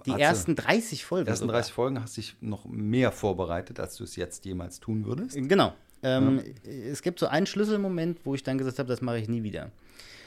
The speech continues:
Speaker 1: Ähm, einer meiner ersten Interviewgäste,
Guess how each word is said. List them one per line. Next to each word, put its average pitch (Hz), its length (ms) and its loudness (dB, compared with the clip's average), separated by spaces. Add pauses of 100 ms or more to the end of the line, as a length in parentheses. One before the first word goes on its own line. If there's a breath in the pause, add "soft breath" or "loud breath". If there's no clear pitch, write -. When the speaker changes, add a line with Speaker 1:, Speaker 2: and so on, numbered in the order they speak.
(340 loud breath)
Speaker 1:
Ähm, 117 480 2 (1000)
einer 143 220 0
meiner 147 200 4
ersten 156 300 0
Interviewgäste, 151 960 -2